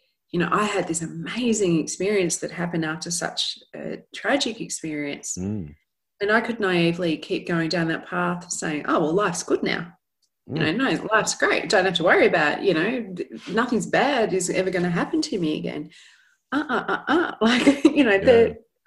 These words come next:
Speaker 1: you know, those things keep coming at you nonstop. I've just had
Speaker 2: Mm.
Speaker 1: another disappointment over the last week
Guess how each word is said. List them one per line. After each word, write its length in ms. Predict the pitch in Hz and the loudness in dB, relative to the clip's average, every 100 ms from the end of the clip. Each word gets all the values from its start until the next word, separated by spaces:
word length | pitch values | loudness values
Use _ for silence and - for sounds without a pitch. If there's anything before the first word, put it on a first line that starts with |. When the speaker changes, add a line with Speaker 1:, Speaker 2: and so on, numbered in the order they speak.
| - 254 | -16 -4
Speaker 1:
you 80 | |
know, 140 | 269 226 | -2 4
those 220 | 285 339 | 4 4
things 280 | 262 202 - | 0 0 0
keep 300 | 208 151 - | 0 -2 -4
coming 400 | - 226 311 262 | -6 0 0 0
at 160 | 160 | -2
you 220 | 101 143 170 | -4 -4 -2
nonstop. 680 | 196 196 208 - 262 285 - | -2 -2 -2 -4 -4 -4 -4
I've 140 | 240 | -2
just 180 | 262 - | -2 -2
had 120 | 208 | -2
Speaker 2:
Mm. 40 | |
Speaker 1:
another 480 | 185 185 247 247 175 - _ _ - | -2 -2 -2 -2 -2 -6 _ _ -6
disappointment 640 | 196 180 170 175 156 160 165 | -4 -2 0 0 0 0 -4
over 180 | 165 | -4
the 60 | 165 | -6
last 380 | 165 160 170 - | -6 -8 -8 -4
week 440 | 175 277 208 - | -2 0 -4 -8